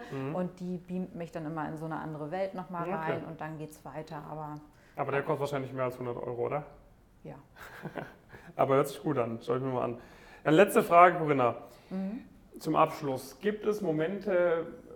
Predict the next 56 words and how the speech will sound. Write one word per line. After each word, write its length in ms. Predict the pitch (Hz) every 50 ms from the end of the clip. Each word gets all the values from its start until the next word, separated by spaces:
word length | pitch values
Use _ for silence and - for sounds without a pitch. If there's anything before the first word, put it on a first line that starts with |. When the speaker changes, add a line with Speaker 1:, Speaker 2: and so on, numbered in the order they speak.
| - - -
Speaker 1:
wo 220 | 151 147 156 160
du 100 | 160 156
sagst, 720 | 147 139 147 143 147 - - - - - - - - - - - - - - - - - - - - - - - - - - - - - - - - - -
oder 160 | 127 139 139
gab 320 | 127 147 151 165 196 196
es 100 | 190 151
auch 120 | 151 139 139
in 80 | 143
der 80 | 135 123
Vergangenheit 440 | 127 131 131 143 143 131 131 127 123
Momente, 540 | 123 120 117 120 123 135 131 139 135 131
wo 140 | 123 123 127
du 220 | 127 127 127 127 127
schon 220 | - - 143 131
ab 160 | 127 131 135
und 120 | 139 135 131
zu 100 | 135 127
gedacht 340 | 123 123 127 135 - -
hast, 200 | 131 127 127 127
alles 320 | - - 127 131 127 131 -
hinzuschmeißen, 760 | 165 170 175 - 151 143 - 151 143 143 143 143 135 - 139
wo 60 | 131
du 80 | 127 127
denkst, 280 | 127 131 131 135 135 -
hey, 340 | 131 131 131 131 131 131 131 - - - - - - - - - - _ _ - - - - - - - -
wäre 160 | - 147 151
ich 80 | 156 151
doch 100 | 156 143
einfach 220 | 127 139 135 143
bei 120 | 135 135 131
der 120 | 131 131
Sparkasse 520 | 131 - 127 131 131 131 143 131 120 123
geblieben, 1080 | 123 120 120 120 143 160 170 170 165 156 156 156 151 151 147 147 143 139 143 - - -
das 220 | - - 175 175 -
wäre 100 | 160 151
so 140 | 139 151 147
entspannt 400 | 139 139 - - - 131 131 -
alles 340 | 123 127 123 127 123 -
gewesen, 800 | - 127 120 117 120 117 120 120 120 117 120 120 117 - 151 147
Speaker 2:
Mhm. 60 | 143
Speaker 1:
äh, 540 | 123 120 120 117 117 117 113 - 110 - 127
so 140 | 127 139 135
viel 220 | 131 - 139 123
hätte 160 | 123 127 123
sich 120 | - 131 120
vielleicht 280 | 123 123 117 117 117
gar 140 | - 113 110
nicht 180 | 110 117 - -
geändert, 560 | - - 127 135 135 127 120 117 117 117 -
warum 240 | - 120 113 113 117
mache 200 | 113 110 113 117
ich 40 | 117
das 160 | - 113 113
eigentlich 400 | - - - 113 113 117 120 -
alles, 260 | - - - 117 117
warum, 300 | 117 113 110 110 107 107